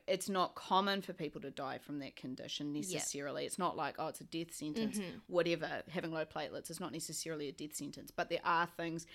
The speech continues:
Speaker 1: that you should avoid doing
Speaker 2: Yeah.
Speaker 1: because you could really damage yourself.
Speaker 2: Yeah.
Speaker 1: And so anything that could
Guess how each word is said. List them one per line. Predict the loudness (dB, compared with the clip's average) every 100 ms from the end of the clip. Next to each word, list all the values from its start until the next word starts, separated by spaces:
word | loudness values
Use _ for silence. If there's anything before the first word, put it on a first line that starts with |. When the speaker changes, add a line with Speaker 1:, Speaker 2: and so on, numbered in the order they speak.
| -16 -18 2
Speaker 1:
that | 4 4
you | 2 -2 -2
should | -2 -4
avoid | 2 0 4
doing | 4 4 0 -2
Speaker 2:
Yeah. |
Speaker 1:
because | 6 6 6 -2 -14 -6
you | -4
could | -4 -4
really | 0 0 0 -2 -4 _ _ _ -8
damage | 2 2 2 -2
yourself. | -4 -2 -2 -2 -4
Speaker 2:
Yeah. | -8 0
Speaker 1:
And | 0 2
so | 0 0
anything | 2 2 0 0 0
that | -2 -2
could | -4 -4 -4